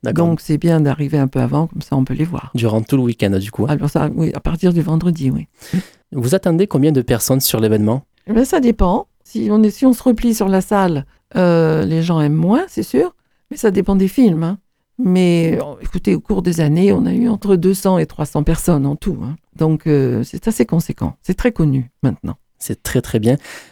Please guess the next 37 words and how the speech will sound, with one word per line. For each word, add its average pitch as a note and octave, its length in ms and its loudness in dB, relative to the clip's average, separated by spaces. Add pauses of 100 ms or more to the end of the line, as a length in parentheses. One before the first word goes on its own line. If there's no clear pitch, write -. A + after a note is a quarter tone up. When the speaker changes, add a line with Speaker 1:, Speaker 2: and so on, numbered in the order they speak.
(120)
Speaker 1:
Donc, A#2+ 340 0
le B2 220 4
Festival D3+ 500 0
du C3+ 100 0
film C3 280 4
britannique, C3 540 2
c'est - 240 -2
à A#2 60 2
Montesquieu-Volvestre C3+ 1040 2
les A#2 120 2
dix-neuf, D3 520 2
vingt B2+ 360 2 (100)
et E3+ 140 0
vingt C#3 280 2
et B2+ 100 4
un A2+ 120 4
août. F#3 220 0 (580)
Il C3 80 2
y D3+ 80 6
a G#3 80 4
un E3+ 100 4
site - 220 -2
internet C#3+ 440 2
pour C#3+ 180 0
retrouver C3+ 340 2
ces B2+ 240 2
infos ? B2 280 0 (480)
Speaker 2:
Oui, G#3 220 2 (120)
bien C3+ 100 2
sûr. G#3 220 0 (280)
Alors, D#3+ 300 0
c'est E3+ 340 -2 (420)
w G#3 440 2
w E3+ 500 4
w D3+ 560 2
point F3 300 -2 (420)
british A3+ 800 0